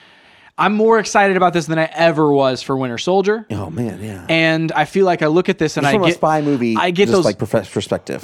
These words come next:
Speaker 1: Right, and I get those vibes from it, though, like, the, the more, like, action-heavy things where you're like, "Oh, this is, like, an action-heavy spy movie,"
Speaker 2: Uh,
Speaker 1: you know,
Speaker 2: yeah,
Speaker 1: that
Speaker 2: I
Speaker 1: sort
Speaker 2: mean,
Speaker 1: of
Speaker 2: it
Speaker 1: thing.
Speaker 2: definitely feels like, um, I mean, it, I, I get, I get different vi-, I get both, uh,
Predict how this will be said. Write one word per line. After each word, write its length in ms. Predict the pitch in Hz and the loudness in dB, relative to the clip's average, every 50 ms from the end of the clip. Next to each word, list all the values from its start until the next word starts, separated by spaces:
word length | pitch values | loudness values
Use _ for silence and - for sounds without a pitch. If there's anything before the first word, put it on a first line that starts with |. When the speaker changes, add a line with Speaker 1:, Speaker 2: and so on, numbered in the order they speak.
| 240 202 202 | -6 -2 2
Speaker 1:
Right, 260 | 220 190 151 123 120 | 2 2 2 2 0
and 120 | 135 160 180 | 0 0 0
I 80 | 185 | 2
get 120 | 196 214 208 | 2 2 2
those 220 | 208 180 143 135 | 0 0 0 -2
vibes 500 | 131 147 135 143 156 160 160 151 135 - | -4 -2 0 0 0 0 0 -2 -4 -4
from 220 | - 156 139 131 | -4 -4 -4 -4
it, 120 | 127 117 - | -6 -4 -2
though, 160 | 139 131 127 | -2 -2 0
like, 180 | 123 127 131 131 | -2 -4 -4 -4
the, 160 | 143 143 139 | -4 -4 -2
the 160 | 135 151 147 | -2 -2 -2
more, 260 | 143 147 143 143 139 | 0 0 0 0 2
like, 220 | 135 135 135 127 - | 2 0 0 -2 -2
action-heavy 800 | - 156 156 - - - - 151 139 135 139 151 139 135 139 127 | -2 -2 -2 -2 -4 -4 -4 -4 -4 -2 -2 -2 -2 -2 -4 -4
things 360 | - 147 143 139 139 139 127 | -2 -4 -4 -4 -4 -4 -4
where 80 | 135 | -4
you're 120 | 131 131 127 | -2 -2 0
like, 280 | 127 123 120 123 - - - | -2 -2 -2 -4 -6 -2 0
"Oh, 120 | 180 180 | 0 0
this 160 | 160 165 151 | 0 -2 -4
is, 60 | 156 | -2
like, 160 | 151 160 151 147 | -2 -2 -2 -2
an 100 | 143 - | -4 -4
action-heavy 1080 | 139 156 160 156 - - - 170 156 151 151 143 131 156 151 147 135 147 139 135 131 | -2 -2 -2 -2 -4 -6 -4 -4 -4 -4 -4 -4 -2 -2 -2 -2 0 -2 -2 -2 -4
spy 360 | 120 - - 131 123 123 123 | -4 -4 -2 0 0 0 -2
movie," 280 | 120 117 120 120 117 120 | -4 -8 -8 -8 -6 -2
Speaker 2:
Uh, 200 | 147 151 156 156 | 0 2 2 2
Speaker 1:
you 40 | 139 | 2
know, 60 | 139 | 2
Speaker 2:
yeah, 80 | 139 123 | 2 4
Speaker 1:
that 20 | |
Speaker 2:
I 40 | 107 | 4
Speaker 1:
sort 100 | 107 131 | 2 2
Speaker 2:
mean, 80 | 139 139 | 2 2
Speaker 1:
of 40 | 143 | 2
Speaker 2:
it 40 | |
Speaker 1:
thing. 40 | 135 156 | 2 0
Speaker 2:
definitely 260 | 175 180 180 156 151 | 0 0 0 -2 -2
feels 260 | - 170 151 139 127 | 0 0 0 2 2
like, 300 | 139 127 120 - - - | 0 0 0 -2 -8 -4
um, 380 | 127 123 117 107 104 98 98 95 | -2 0 0 0 0 -2 -2 -2
I 60 | 104 | -4
mean, 100 | 135 143 | -4 -4
it, 160 | 113 151 - - - | -4 -6 -10 -10 -12
I, 340 | 127 113 - - 143 147 - | -12 -12 -8 -6 -6 -4 0
I 120 | 175 185 | 0 2
get, 240 | 196 202 - 139 123 - | 2 0 -2 -4 -6 -4
I 60 | 165 | -2
get 220 | 170 185 - - | -2 -2 -4 -2
different 240 | 135 165 151 131 107 | -4 -4 -4 -2 -2
vi-, 120 | 107 101 101 | 0 0 2
I 100 | 131 120 | 2 0
get 200 | 156 113 - 123 | -2 -4 -2 0
both, 240 | 135 135 127 - _ _ - _ _ _ _ _ _ - | 0 0 0 -2 _ _ -20 _ _ _ _ _ _ 2
uh, 360 | 120 117 110 104 101 95 87 | 4 4 6 4 4 2 0